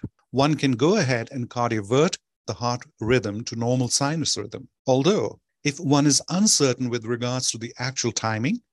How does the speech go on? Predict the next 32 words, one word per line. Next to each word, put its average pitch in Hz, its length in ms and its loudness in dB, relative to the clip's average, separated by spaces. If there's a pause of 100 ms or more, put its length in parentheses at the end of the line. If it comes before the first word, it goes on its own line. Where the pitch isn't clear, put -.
(220)
getting 156 320 2
a 127 60 4
T - 180 0
E 160 360 -2
E, 120 340 -4
transesophageal 139 1200 -2
echocardiogram, 104 760 -6 (440)
before 175 440 2
proceeding 123 520 0
with 110 160 -10
cardioversion 113 760 -2 (280)
is 123 180 0
reasonable. 107 600 -2 (160)
The 151 100 0
reason 262 400 6
for 175 100 2
this 151 320 2
is 113 600 -2 (380)
the 131 100 0
chad's 170 480 0
vasc 127 440 0 (440)
less 131 400 0
than 123 220 -4
two, 104 360 -10 (360)
and 131 140 -4
hence 175 260 -2
the 131 120 0
risk 160 340 0
for 127 160 -6
a 110 60 -8
stroke 131 560 -2
is 127 320 -2